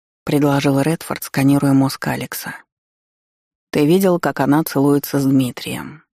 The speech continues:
Вы с Дмитрием очень похожи. И нет ничего удивительного, что он тоже запал на девчонку. Он же влюблён в неё. Разве ты никогда не замечал, как он на неё смотрит?" Я видел его на балу у Ворона.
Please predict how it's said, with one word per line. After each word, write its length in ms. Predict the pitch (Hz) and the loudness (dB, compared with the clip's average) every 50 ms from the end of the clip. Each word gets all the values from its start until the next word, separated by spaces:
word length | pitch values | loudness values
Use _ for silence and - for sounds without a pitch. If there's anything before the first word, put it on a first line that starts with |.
| _ _ _ _ _ _ _ | _ _ _ _ _ _ _
Вы 220 | - 139 139 143 143 | 0 2 2 2 2
с 60 | 139 | 2
Дмитрием 520 | 151 147 151 165 165 - 165 156 151 151 | 2 2 2 2 2 2 2 2 4 4
очень 280 | 151 147 - 160 151 147 | 2 2 2 0 0 0
похожи. 480 | - 147 147 - - 180 170 147 - - - - _ _ _ _ _ _ _ _ _ _ _ | 0 -4 -6 -4 -4 -4 -2 -4 -6 -10 -14 -20 _ _ _ _ _ _ _ _ _ _ _
И 120 | - 156 165 | -2 0 2
нет 280 | 190 208 - - - | 2 2 0 0 2
ничего 400 | 156 147 143 - - 151 160 175 | 2 2 2 2 0 2 2 2
удивительного, 760 | 165 151 147 147 143 165 180 190 - 139 127 135 131 120 120 | 2 4 2 2 2 2 0 0 -2 -2 0 0 0 0 -2
что 220 | 131 - - - 127 | -4 -6 -4 -2 0
он 160 | 127 131 131 | 0 0 0
тоже 320 | - - 160 180 185 165 | 0 -2 0 0 0 0
запал 320 | 151 147 131 - - 135 131 | 0 0 -2 -2 -2 -2 0
на 120 | 131 131 139 | 2 2 2
девчонку. 600 | 131 143 - - - - 123 123 - - - - - _ _ _ _ _ _ _ _ _ _ _ _ _ _ _ _ _ _ - | 2 0 -2 -6 -6 -4 -6 -6 -6 -10 -14 -14 -18 _ _ _ _ _ _ _ _ _ _ _ _ _ _ _ _ _ _ -2
Он 180 | 151 156 160 | 0 0 2
же 140 | 156 160 151 | 2 2 2
влюблён 420 | 160 165 165 170 180 180 151 139 | 2 2 2 2 2 2 2 2
в 60 | 135 156 | 2 2
неё. 300 | 139 135 127 - 123 - - _ _ _ _ _ _ | 2 0 0 -2 -6 -10 -14 _ _ _ _ _ _
Разве 320 | - - 143 135 135 135 135 | -4 -4 -2 0 0 0 2
ты 120 | - 139 | 2 2
никогда 380 | 131 139 - 139 143 147 147 151 | 2 2 0 -2 0 2 4 4
не 140 | 147 139 | 4 4
замечал, 520 | 135 139 135 131 135 - - - 147 143 - | 4 4 2 2 2 0 -2 -2 -2 -2 -2
как 240 | - 139 135 - 135 | -4 -6 -4 -2 0
он 100 | 131 131 | 2 4
на 40 | |
неё 260 | 135 135 139 139 135 135 | 4 4 4 4 2 0
смотрит?" 520 | - - 147 131 - - - - - - _ _ _ _ _ _ _ _ _ _ _ _ _ _ _ _ _ _ - | 0 0 0 0 -2 -4 -10 -14 -16 -20 _ _ _ _ _ _ _ _ _ _ _ _ _ _ _ _ _ _ 0
Я 240 | 160 143 143 143 143 | 2 2 2 2 2
видел 360 | 147 165 175 170 170 160 151 | 4 4 4 4 4 4 4
его 340 | 151 147 147 143 147 156 175 | 4 2 2 2 2 2 4
на 140 | 175 156 143 | 4 2 2
балу 420 | 143 139 143 143 147 151 147 143 | 2 2 0 2 2 2 2 2
у 20 | 143 | 2
Ворона. 480 | 143 151 151 143 135 127 131 135 - | 2 0 0 0 -2 -4 -6 -8 -12